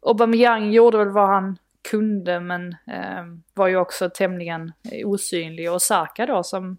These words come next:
liksom inte riktigt brukade allvar i, i defensiven och, eh, så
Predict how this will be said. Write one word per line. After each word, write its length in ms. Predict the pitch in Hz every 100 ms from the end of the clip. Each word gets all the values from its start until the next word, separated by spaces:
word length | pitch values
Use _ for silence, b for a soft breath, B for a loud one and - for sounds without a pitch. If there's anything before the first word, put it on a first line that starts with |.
| _
liksom 300 | 185 - 190
inte 180 | 185 190
riktigt 540 | 208 214 180 170 - b b b b
brukade 480 | 196 196 196 185 185
allvar 500 | 185 196 185 175 165
i, 300 | 170 170 170 _
i 260 | 202 185 175
defensiven 920 | 180 180 - 175 - 196 165 165 170
och, 320 | 175 180 - -
eh, 40 | - - - - 226 214
så 180 | -